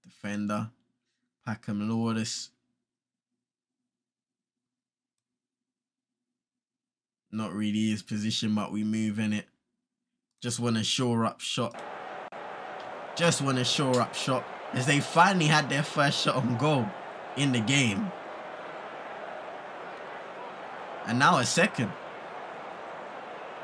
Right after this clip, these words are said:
To be honest, we've opened up the game for them to have a bit more possession and attack, but one nil is good enough, I guess, for Jerkpan F C. Towards the end,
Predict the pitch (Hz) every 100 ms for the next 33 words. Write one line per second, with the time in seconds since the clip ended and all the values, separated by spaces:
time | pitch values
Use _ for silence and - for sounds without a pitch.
0 | - - - 135 147 160 131 - 127 120
1 | 147 - 131 127 - 113 123 120 117 135
2 | 131 120 113 113 - 117 107 95 - -
3 | - - 127 127 117 139 127 123 117 120
4 | 107 131 - 113 113 113 110 156 135 107
5 | 117 107 - - - - - - - -
6 | 160 226 226 226 220 180 233 220 220 220
7 | 214 196 214 - 196 196 208 160 202 180
8 | 180 180 190 170 - 180 214 202 202 185
9 | 208 196